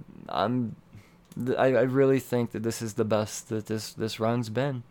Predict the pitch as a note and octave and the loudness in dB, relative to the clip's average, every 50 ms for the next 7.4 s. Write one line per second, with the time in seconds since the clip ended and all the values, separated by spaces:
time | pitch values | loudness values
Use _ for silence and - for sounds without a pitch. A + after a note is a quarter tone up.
0 | - - - - - - - A#2+ A#2+ G#2+ B2 B2 B2+ B2 - - - C#3 C3+ - | -20 -20 -20 -20 -14 -6 -2 -2 2 4 6 6 6 4 2 -2 -4 -2 2 4
1 | A#2 C#3+ C#3+ - - - A2+ A2 A2 A#2 A2+ A2+ A#2 A#2 - - B2 B2 A#2+ - | 4 4 4 2 -2 -6 -6 -4 -2 2 4 4 4 2 0 -2 -2 -2 -2 0
2 | B2 B2+ B2 B2 B2 - - - C3 C3+ B2+ A#2 A2+ A2 A2 A2+ - - B2+ B2+ | 0 0 0 0 -2 -4 -4 -2 0 0 0 2 2 2 2 2 0 0 -2 -2
3 | B2 - A#2+ A#2+ A2+ A2 - - - - - - - - - - - - - - | 0 -2 -4 -4 -4 -4 -6 -12 -16 -20 -20 -20 -20 -20 -20 -20 -20 -20 -16 -4
4 | - C#3+ C#3+ A#2 A#2+ D3+ D3+ D#3 E3+ E3 D#3+ E3+ F3+ D3 A2+ G2+ G#2 - - - | 0 2 2 4 6 6 8 8 6 4 2 0 0 -2 -4 -6 -8 -12 -18 -6
5 | - C3+ C3 B2+ B2 B2 A#2 - - - C#3 C#3+ D3 D3 C#3+ C#3 B2+ - - - | -2 -2 0 0 0 -2 -4 -6 -2 0 2 2 4 2 0 -2 -6 -10 -16 -20
6 | - - - - - - - - - - - D3+ D3+ D#3+ E3 - - - E3 - | -20 -20 -20 -20 -20 -20 -20 -20 -12 -2 2 2 4 4 2 0 0 0 -2 -2
7 | - - E3 F3 D3+ A2+ G#2 | -2 -2 0 0 0 -2 -4